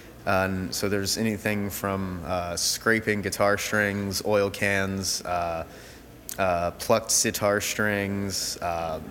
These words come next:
throwing fluorescent light bulbs into empty dumpsters, and just all kinds of things to create, uh, you know, different kinds of, you know, either sort of nice, soothing sounds to, you know, really aggressive, you know, abrasive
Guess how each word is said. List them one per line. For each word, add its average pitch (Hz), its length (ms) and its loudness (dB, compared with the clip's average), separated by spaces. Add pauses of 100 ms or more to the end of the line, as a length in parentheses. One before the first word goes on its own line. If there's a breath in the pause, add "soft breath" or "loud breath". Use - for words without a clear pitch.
(300)
throwing 104 800 0
fluorescent 98 500 0
light 95 280 0
bulbs 95 440 0
into 92 540 -6
empty 98 300 -2
dumpsters, 92 920 -4
and 92 140 -4
just 98 160 -8 (360 loud breath)
all 147 100 4
kinds 143 260 2
of 95 80 -4
things 120 280 2
to 110 60 -2
create, 104 480 0
uh, 95 520 2 (100)
you 104 80 -4
know, 95 100 -4 (120)
different 110 280 -2
kinds 98 420 -2
of, 90 340 -8 (480 loud breath)
you 110 80 0
know, 101 100 0
either 104 220 2
sort 104 220 0
of 98 60 -2
nice, 107 320 2
soothing 104 540 0
sounds 98 680 0
to, 92 360 -2
you 98 80 -2
know, 92 120 -2
really 95 520 -2
aggressive, 92 1040 -4
you 98 100 -2
know, 78 60 -2
abrasive 90 960 -4